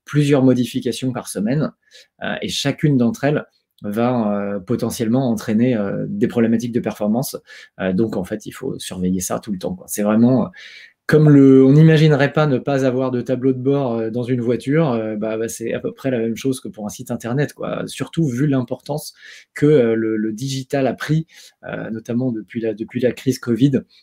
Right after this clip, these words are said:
dans, euh, dans nos métiers, hein, tous divers et variés. Euh, donc, c'est un point, euh, tellement important qu'il faut le, il faut lui, il faut le, le surveiller, euh,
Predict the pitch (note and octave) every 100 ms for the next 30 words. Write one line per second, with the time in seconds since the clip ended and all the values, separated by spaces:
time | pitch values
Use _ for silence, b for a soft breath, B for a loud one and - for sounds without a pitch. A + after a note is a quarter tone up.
0 | _ _ _ _ - - B2+ B2+ B2+ A2+
1 | A2 A2 B2 B2 A2+ A#2 A#2+ B2 - C#3
2 | C3 G#2+ A#2 B2+ A#2 A2 B2 C3+ B2 A#2
3 | A2 A2 A2+ C#3 B B B _ - G#2+
4 | G#2 G#2+ - A2+ G#2 F#2 B2+ B2+ G#2+ G2
5 | B2 A#2 B2 A2 A2 - C3+ - G#2+ A2+
6 | G#2+ A2 A2+ - - - A#2 A2 - -
7 | - - G#2+ G#2 G#2 - - A#2 A2+ A2+
8 | B2+ A#2+